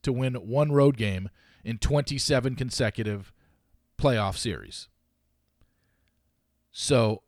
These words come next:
I know I say this a lot, but yeah, we will see come Thursday. I think Golden State wins Thursday handily, and then I think game four is a little bit closer. I thought that, well, I should say, I thought that before the Draymond suspension.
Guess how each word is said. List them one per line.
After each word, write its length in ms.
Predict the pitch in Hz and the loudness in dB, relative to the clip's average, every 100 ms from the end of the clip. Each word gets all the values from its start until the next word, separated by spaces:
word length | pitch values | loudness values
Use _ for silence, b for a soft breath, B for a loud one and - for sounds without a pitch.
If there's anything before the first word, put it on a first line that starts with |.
| - | -4
I 200 | 123 120 | -2 0
know 360 | 131 143 143 | 2 4 6
I 120 | 123 | 4
say 180 | 131 156 | 2 4
this 160 | 143 131 | 2 2
a 60 | |
lot, 320 | 131 175 143 127 | 2 2 2 2
but 180 | 143 | 2
yeah, 220 | 127 156 185 | 2 2 2
we 240 | 160 202 | 2 0
will 200 | 220 226 | 4 4
see 280 | - 226 226 | 4 -2 -2
come 280 | 190 202 190 | 2 2 4
Thursday. 440 | 208 208 135 101 - | 4 4 4 -4 -4
I 220 | 170 240 | 4 4
think 320 | 302 - 254 185 | 4 2 -2 2
Golden 320 | 208 202 196 | 4 4 2
State 320 | - 196 175 | 2 4 4
wins 300 | 170 170 151 | 2 -2 0
Thursday 440 | 170 160 143 151 | 2 2 2 0
handily, 600 | 135 151 170 196 214 214 - b b b b | 0 0 4 6 6 2 -6 b b b b
and 140 | 143 | 0
then 80 | 156 | 4
I 40 | |
think 180 | 151 156 | 4 2
game 200 | 160 156 | 0 0
four 300 | - 156 151 | 0 2 4
is 100 | 123 | 4
a 40 | |
little 140 | 131 127 | 2 0
bit 140 | 113 | -2
closer. 480 | - 123 - 71 - _ _ _ _ _ _ _ _ _ _ _ _ _ _ _ | -4 -4 -4 -8 -12 _ _ _ _ _ _ _ _ _ _ _ _ _ _ _
I 160 | 107 127 | -4 -2
thought 400 | - 226 285 294 | 2 4 4 4
that, 280 | 120 85 78 | -2 -2 -4
well, 100 | 123 | -4
I 40 | 135 | 0
should 220 | 202 190 | 4 4
say, 180 | 131 101 - | 2 0 0
I 140 | 160 | 0
thought 360 | - - 254 170 | 2 4 4 4
that 200 | 131 127 | 2 2
before 280 | 131 156 | 2 4
the 80 | 135 | 4
Draymond 420 | 117 139 123 104 | 2 2 2 -2
suspension. 420 | - - 104 78 | -4 -6 -6 -8